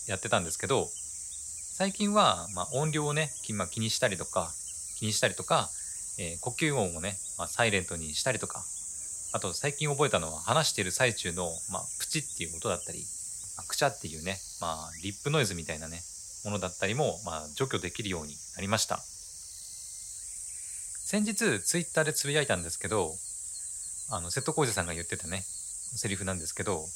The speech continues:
まあ、編集ってね、こだわろうと思うと、どこまででもね、こだわれてしまうんですよね。まあ、ちょっとね、ここの呼吸音気になるなとか、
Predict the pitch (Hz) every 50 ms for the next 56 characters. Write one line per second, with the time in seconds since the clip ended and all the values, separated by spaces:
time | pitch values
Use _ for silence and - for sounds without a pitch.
0 | - - - 80 80 - 156 180 175 - 202 190 - 185 170 175 175 - - -
1 | - - - - 143 143 156 170 185 190 196 180 - - 92 87 95 90 85 -
2 | 95 90 85 82 80 85 - - - - 104 - - 165 170 175 170 160 170 160
3 | 156 156 160 156 - - - - - 107 131 143 147 139 131 131 - 95 85 85
4 | 82 - - 101 101 95 90 80 76 - - 78 87 104 110 - - - - -
5 | - - - - - - - - - - - - - - - 98 90 85 85 -
6 | - 151 - - 87 85 90 - - - - 101 98 - 117 113 107 - 107 95
7 | - - 113 107 98 92 85 82 80 - - 117 117 127 120 117 104 98 98 98
8 | - - - - -